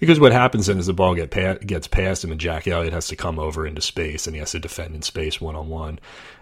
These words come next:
And, uh, that's never where you want a center back to begin with. You know, you don't want them to have to go out and cover in space, especially 'cause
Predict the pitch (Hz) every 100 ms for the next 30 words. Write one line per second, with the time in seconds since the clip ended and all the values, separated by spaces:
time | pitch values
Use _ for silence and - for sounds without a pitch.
0 | - 110 104 92 82 80 78 80 - 151
1 | - 151 160 123 92 85 78 82 76 -
2 | 85 78 73 73 76 - 76 78 80 76
3 | 76 - 78 78 80 78 82 80 82 80
4 | 78 78 80 80 78 78 85 85 80 78
5 | 80 - 78 78 - - 143 - 104 85
6 | 78 - - - - _ _ - 107 85
7 | 80